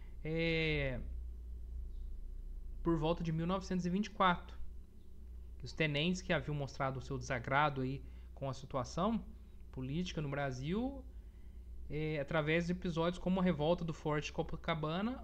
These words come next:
ou a Revolta Paulista aí de mil novecentos e vinte e quatro. E isso aí, é, também já mostrava o descontentamento da população e agora também, é, do exército.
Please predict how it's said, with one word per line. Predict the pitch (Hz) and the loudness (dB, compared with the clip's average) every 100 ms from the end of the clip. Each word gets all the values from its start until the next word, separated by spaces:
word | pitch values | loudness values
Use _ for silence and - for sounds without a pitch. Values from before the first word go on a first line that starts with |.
| - | -6
ou | 160 180 240 - - - - | -2 -2 -2 -6 -14 -14 -12
a | - | -2
Revolta | 185 175 175 | 4 4 4
Paulista | 180 214 170 180 175 | 4 2 4 2 2
aí | 165 | 2
de | 165 | 2
mil | 160 | 2
novecentos | 170 - 151 | 0 -2 -4
e | 151 | -2
vinte | 180 | -2
e | - | 0
quatro. | 180 170 175 - - - - - - - | 2 2 0 -8 -12 -14 -16 -14 -14 -10
E | 135 | -6
isso | 143 - | -6 -4
aí, | 147 131 147 - - - - - - | -4 -4 -6 -12 -16 -14 -12 -10 -8
é, | 147 147 151 147 143 - - - - - - - - | -6 -4 -4 -4 -4 -6 -10 -12 -12 -14 -14 -14 -6
também | 165 139 143 | -2 0 0
já | 151 156 - | 0 0 -4
mostrava | 151 175 196 - 180 | 0 0 2 4 4
o | |
descontentamento | 175 180 175 165 143 143 180 185 - - - - - - | 4 -2 -2 -2 -2 0 -2 -4 -10 -10 -10 -12 -6 2
da | 165 | 2
população | 170 156 151 135 160 208 | 2 0 0 2 0 0
e | 269 | 0
agora | 151 151 208 | 0 2 2
também, | 214 143 147 180 - - - - - - - | 0 -2 -2 -4 -6 -12 -14 -14 -14 -10 -6
é, | 147 147 143 139 131 - | -4 -2 -2 -2 -4 -4
do | 139 202 | 2 2
exército. | 160 127 110 - - | 2 0 -2 -8 -12